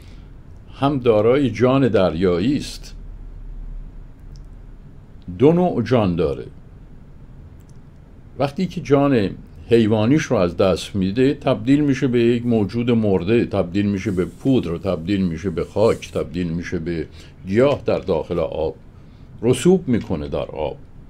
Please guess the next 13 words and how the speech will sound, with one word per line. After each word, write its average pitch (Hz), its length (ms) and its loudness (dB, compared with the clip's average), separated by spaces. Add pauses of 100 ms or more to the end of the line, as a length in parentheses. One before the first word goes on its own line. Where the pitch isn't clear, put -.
(1800)
ولی 156 180 4
روح 143 380 4
جایی 135 320 4
نرفته، 131 460 0
آب 95 300 0
دریا 85 420 0
سر 87 280 -2
جاش 80 300 -4
هست. - 540 -4 (520)
رابطه 139 720 2
ما 101 240 2
با 82 200 -2
روح، 107 300 0